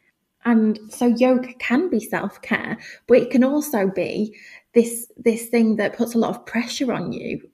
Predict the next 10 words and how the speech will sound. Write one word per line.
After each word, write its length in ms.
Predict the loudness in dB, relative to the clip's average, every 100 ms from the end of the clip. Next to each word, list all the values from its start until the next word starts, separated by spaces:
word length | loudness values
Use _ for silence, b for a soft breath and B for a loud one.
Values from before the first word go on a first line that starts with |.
| -6
and 480 | -4 -4 -4 -4 -6
has 260 | -6 -2
a 40 | -2
lot 160 | -2
of 80 | -4
societal, 1120 | -8 -14 -8 -4 -2 -2 -6 -4 -2 -2 -4 B B B -8
um, 540 | -4 -2 -4 -4 -6 -10 _
stuff 680 | -20 -20 -18 -2 -2 0 -4
around 500 | -4 -4 -4 -6 -6
it. 260 | -6 -8